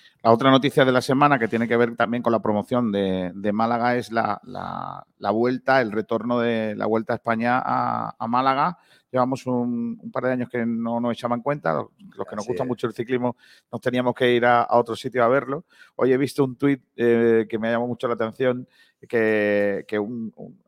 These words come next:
Speaker 1: un aficionado también al ciclismo ha puesto el mapa de España de la propia promoción de la Vuelta, en donde todo el levante español y Cataluña no tienen carreras, ¿no? No tienen vuelta. Dice, "Esta es lo más cerca que voy a tener que, que ver la Vuelta a, a España". Claro,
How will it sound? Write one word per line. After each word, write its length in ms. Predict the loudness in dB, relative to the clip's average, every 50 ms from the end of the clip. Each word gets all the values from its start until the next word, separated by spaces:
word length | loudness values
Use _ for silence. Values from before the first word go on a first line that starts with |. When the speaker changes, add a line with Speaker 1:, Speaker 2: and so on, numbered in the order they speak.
| _ _
Speaker 1:
un 160 | -20 -16 -12 -12
aficionado 400 | -10 -10 -8 -6 -4 -2 -2 -2
también 260 | -2 -4 -4 -4 -6
al 100 | -6 -8
ciclismo 440 | -8 -8 -6 -6 -4 -2 -2 -2 -2
ha 80 | -2
puesto 380 | -2 -2 -4 -2 -2 -4 -4 -4
el 160 | -4 -6 -4
mapa 260 | -2 0 0 2 2 2
de 60 | 2
España 420 | 0 0 0 0 0 0 -2 -4
de 120 | -4 -6 -8
la 120 | -10 -8
propia 380 | -8 -8 -8 -6 -4 -2 -2 -2
promoción 540 | -2 -2 -4 -4 -6 -4 -4 -4 -4 -2
de 60 | -2 0
la 80 | 0
Vuelta, 420 | 2 0 0 0 0 0 0 0 -2
en 80 | -6 -8
donde 260 | -8 -6 -6 -8 -6
todo 280 | _ -2 0 2 2
el 60 | 2 2
levante 320 | 2 2 0 0 -2 -6
español 360 | -6 -2 -2 -2 0 0 -2 -2
y 60 | -2
Cataluña 640 | -4 -4 -2 0 0 0 0 0 0 -2 -2 -2 -4
no 140 | -6 -4
tienen 240 | -4 -4 -4 -4 -4
carreras, 480 | -4 -4 -2 -2 -2 -4 -4 -6 -8 -10
¿no? 120 | -10 -8
No 120 | -6 -6 -6
tienen 260 | -6 -6 -6 -4 0
vuelta. 340 | 0 0 0 -2 -6 -14 -14 _ -20 -20 -20 -20 _
Dice, 220 | -10 -6 -4 -4 -6 -6 -16 -20 _ _ -2
"Esta 300 | -2 0 2 4 4 4
es 80 | 4
lo 80 | 2 2
más 180 | 2 2 2 2
cerca 260 | -2 -2 0 0 0
que 80 | 2
voy 140 | 4 4 4
a 60 | 4
tener 240 | 4 2 0 -2 -2
que, 600 | 0 2 4 6 6 6 6 4 4 2 0 0 0
que 100 | 0 0
ver 180 | 2 2 2 2
la 80 | 2 2
Vuelta 640 | 2 2 2 2 0 0 2 2 0 -2 -2 -4
a, 420 | -6 -6 -6 -4 -4 -2 -2 -4 -4
a 20 |
España". 320 | -4 -4 -6 -6 -4 -4 -2
Claro, 240 | 0 0 0 -2